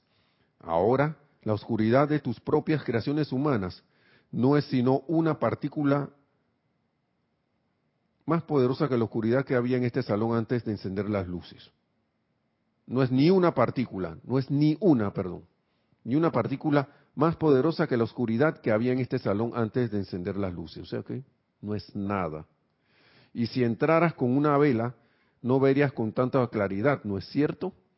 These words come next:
Pero cuando entras con estas grandes luces encendidas, la oscuridad ha desaparecido.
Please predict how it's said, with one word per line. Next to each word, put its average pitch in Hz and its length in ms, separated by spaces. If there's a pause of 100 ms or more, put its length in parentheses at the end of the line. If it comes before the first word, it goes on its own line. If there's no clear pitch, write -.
(720)
Pero 110 180
cuando 101 280
entras 175 340
con 131 200
estas 151 320
grandes 147 380
luces 139 340
encendidas, 123 540
la 113 60
oscuridad 104 640
ha 104 120
desaparecido. 82 1080